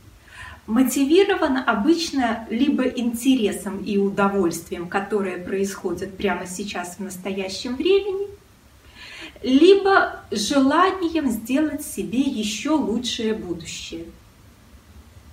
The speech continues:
Для того, чтобы мы что-то хотели делать, нам это должно нравиться прямо сейчас,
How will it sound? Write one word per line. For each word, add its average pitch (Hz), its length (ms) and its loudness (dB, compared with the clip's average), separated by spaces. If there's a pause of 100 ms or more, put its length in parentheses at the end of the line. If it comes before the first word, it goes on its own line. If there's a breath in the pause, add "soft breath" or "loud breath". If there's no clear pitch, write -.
(680)
Для 302 300 2
того, 262 260 0
чтобы 208 340 -4
мы 208 120 2
что-то 208 400 -2
хотели 202 500 -4
делать, 427 520 0 (160)
нам 262 280 4
это 220 200 -4
должно 220 580 -2
нравиться 208 600 0
прямо 190 380 -6
сейчас, 285 640 -4